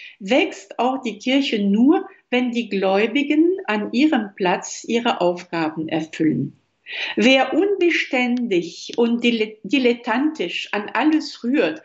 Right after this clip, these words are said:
um alles auszuprobieren, schafft nichts Gutes. Wer sich dagegen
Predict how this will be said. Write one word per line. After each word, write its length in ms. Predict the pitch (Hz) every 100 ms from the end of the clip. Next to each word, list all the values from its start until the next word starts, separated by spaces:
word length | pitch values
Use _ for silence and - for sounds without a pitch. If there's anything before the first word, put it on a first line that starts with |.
| - -
um 160 | 226
alles 480 | - 262 330 311 -
auszuprobieren, 1200 | 262 320 - - 240 - 196 196 202 226 277 311 _ _ -
schafft 640 | - 208 196 - - - -
nichts 680 | 202 208 - - - - -
Gutes. 960 | 208 185 180 - - - - - - - _ _ _ - - -
Wer 220 | 233 277
sich 240 | 302 285
dagegen 800 | 277 254 262 262 196 170 139